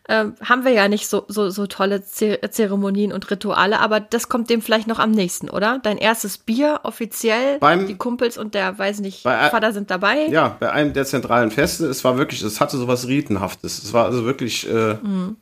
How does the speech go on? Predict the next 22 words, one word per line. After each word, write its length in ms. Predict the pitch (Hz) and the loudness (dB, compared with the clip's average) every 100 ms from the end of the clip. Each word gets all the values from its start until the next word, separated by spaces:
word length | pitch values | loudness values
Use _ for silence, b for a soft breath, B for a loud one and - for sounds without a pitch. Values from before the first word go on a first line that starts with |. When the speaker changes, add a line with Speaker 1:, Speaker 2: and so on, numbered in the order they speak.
| - | -2
Speaker 2:
ich 60 | |
komme 160 | - 139 | 0 4
ja 60 | 120 | 2
aus 160 | - | 0
einer 80 | 104 | -2
katholischen 520 | 113 117 156 165 143 | -2 0 0 0 2
Gegend, 300 | 156 147 131 | 4 4 2
bin 120 | 131 | -2
auch 140 | 101 - | -2 -4
katholisch 360 | 107 127 113 | -2 -2 -2
aufgewachsen 680 | - 143 - 147 147 - 139 | 0 0 0 -2 -2 -4 -4
und, 260 | 104 127 - | 0 0 0
äh, 240 | 101 110 | 0 2
neben 320 | 110 127 127 | 4 4 2
Firmung 380 | - 135 147 139 | 2 4 4 4
war 100 | 117 | 2
das 280 | 113 107 - | 0 -4 -4
das 220 | 123 - | -4 -2
Highlight 360 | 117 123 127 - | 0 2 0 -2
des 100 | - | -2
Jahres 300 | 113 110 - | -2 -2 -4
siebenundachtzig, 960 | 107 104 101 - 160 - 208 190 - | -4 -4 -4 -6 -6 -4 -4 -4 -8